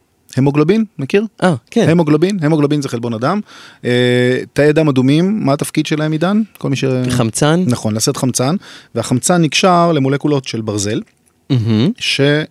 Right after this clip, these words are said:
Speaker 1: אה, עטופות בעצם בחלבון שנקרא, אה, המוגלובין. המולקולות האלה של הברזל, בלי להיכנס יותר מדי לפרטים, אה, יכולות לעבור שינוי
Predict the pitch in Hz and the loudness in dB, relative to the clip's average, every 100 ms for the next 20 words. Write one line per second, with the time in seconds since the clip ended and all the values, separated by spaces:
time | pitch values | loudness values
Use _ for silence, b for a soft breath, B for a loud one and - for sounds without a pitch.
0 | _ 113 113 113 110 113 120 b b b | _ -6 -4 -2 -4 -4 -8 b b b
1 | b _ _ _ _ _ - - - 190 | b _ _ _ _ _ -6 -4 0 0
2 | 151 - - _ 120 117 123 113 113 117 | 0 -6 -20 _ -4 -4 -2 -4 -2 -2
3 | 123 147 123 117 113 120 120 120 113 110 | 0 -2 -2 -6 -4 -4 -4 -6 -8 -8
4 | 110 110 104 98 98 101 _ B B B | -4 -4 -4 -6 -8 -12 _ B B B
5 | B - 110 110 110 110 110 107 110 107 | B -8 -6 -4 -4 -4 -6 -8 -6 -2
6 | 123 139 143 120 117 107 117 110 113 139 | -2 0 -2 -2 -4 -4 -6 -4 -2 -2
7 | 135 b b b - 123 143 131 127 127 | -4 b b b -4 0 0 0 -2 -2
8 | 123 123 113 110 113 120 151 131 b b | -2 -2 -2 -2 -4 -2 -2 -2 b b
9 | _ _ - 107 104 104 104 - _ 120 | _ _ -8 -6 -4 -6 -10 -16 _ -4
10 | 113 120 147 131 110 104 127 131 127 - | -2 0 0 0 -4 0 0 0 -2 -10
11 | _ - 117 117 131 110 | _ -6 -2 2 2 0